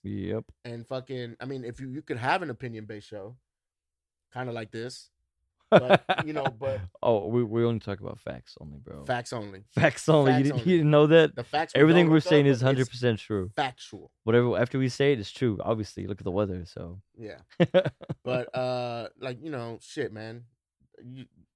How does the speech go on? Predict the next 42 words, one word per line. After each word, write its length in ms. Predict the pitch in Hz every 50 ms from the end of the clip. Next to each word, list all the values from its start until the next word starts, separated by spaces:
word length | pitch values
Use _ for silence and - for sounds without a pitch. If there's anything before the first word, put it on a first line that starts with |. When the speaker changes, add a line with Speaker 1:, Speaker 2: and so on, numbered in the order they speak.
| _ 151
Speaker 2:
you, 140 | 156 160 156 147 _
you 140 | 143 170 190
pay 200 | - 185 170 156
me 180 | 147 180 208 190
forty 300 | - _ 139 127 120 123
million 300 | 120 120 117 117 117 117
dollars 380 | 117 113 113 113 113 113 110 _ _ _ _ _ _ _ _ _ _ _ 104
Speaker 1:
Mm-hmm. 360 | 104 101 92 101 92 90 87 85 87 _ _ _
Speaker 2:
a 100 | 117 120
year. 500 | 120 117 117 123 117 113 117 117 113 123 _ _ _ _ -
I'll 100 | 165 233
say 160 | - 151 131
whatever 240 | 123 - 139 139 123
the 100 | 110 110 - _
fuck 160 | 185 180 175 _
you 80 | 151 165
want 200 | 190 214 214 -
me 60 | 113
to 80 | 107
say. 200 | - - 110 101
I 80 | 104 131
don't 120 | 175 160
give 140 | 131 123 110
a 60 | 107 101
Speaker 1:
Yep. 220 | 101 101 92 - -
Speaker 2:
fuck, 240 | - 160 202 185 - _ _ _
Speaker 1:
And 80 | 95 101
Speaker 2:
you 60 | 165
know? 40 | -
Speaker 1:
apparently 340 | 117 131 131 120 113 113
the 120 | 107 98 98
Don 200 | 87 101 101 101 98
Lemon 240 | 101 107 107 98 87
one 160 | 90 90 90
was, 200 | 87 85 82 82
like, 180 | 87 85 82 -
a, 100 | 87 80
something 380 | - - - 110 101 95 98 90
that 100 | 80 82
he 140 | 87 104
said, 300 | 92 - - 101 95 90 -
like, 200 | 87 85 85 -